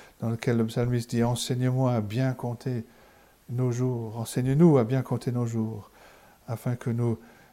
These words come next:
disposions notre cœur à la sagesse. » Enseigne-nous. Nous avons besoin d'être instruits. La troisième caractéristique de la foi, euh, d'un petit enfant,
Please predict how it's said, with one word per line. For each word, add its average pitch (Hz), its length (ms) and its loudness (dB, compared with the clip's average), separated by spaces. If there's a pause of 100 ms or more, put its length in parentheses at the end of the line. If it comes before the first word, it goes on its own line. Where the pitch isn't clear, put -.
(120)
disposions 123 840 -2
notre 117 300 -4
cœur 110 500 -4 (540)
à 131 60 -8
la 110 120 -8
sagesse. » - 920 -10 (120)
Enseigne-nous. 120 800 -6 (1120)
Nous 123 100 -10
avons 113 120 -4
besoin 135 460 4
d'être 117 300 -2
instruits. 104 460 -8 (1200)
La 135 60 -6
troisième 165 320 6
caractéristique 139 800 4 (540)
de 135 80 6 (200)
la 123 140 6
foi, 139 520 6 (440)
euh, 117 600 6
d'un 113 340 0
petit 131 400 4
enfant, 123 580 4